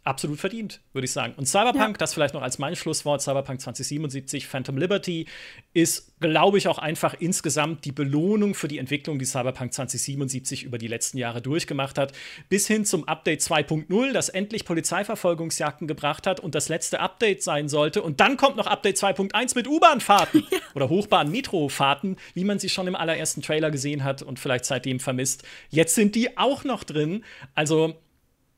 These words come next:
Speaker 1: toll gemacht, C D Projekt. Deswegen habt ihr auch den, äh, was war's, den Service Game Community Dingsbums Award bei den Game Awards gewonnen mit Cyberpunk zwanzig siebenundsiebzig und auch hier bei uns jetzt wahrscheinlich Platz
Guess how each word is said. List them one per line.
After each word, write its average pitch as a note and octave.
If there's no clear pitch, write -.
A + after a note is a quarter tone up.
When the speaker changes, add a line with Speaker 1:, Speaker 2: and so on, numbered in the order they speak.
Speaker 1:
toll A3
gemacht, G3+
C F3
D F3+
Projekt. D3+
Deswegen E3
habt D#3
ihr E3+
auch C#3+
den, D3
äh, C3
was D3
war's, E3
den C3
Service D3
Game D3+
Community D3
Dingsbums D3+
Award D3
bei D3+
den C#3+
Game E3
Awards D#3+
gewonnen D#3
mit C3+
Cyberpunk C3+
zwanzig B2
siebenundsiebzig C3
und B2+
auch -
hier G#2
bei A2+
uns G#2
jetzt -
wahrscheinlich -
Platz -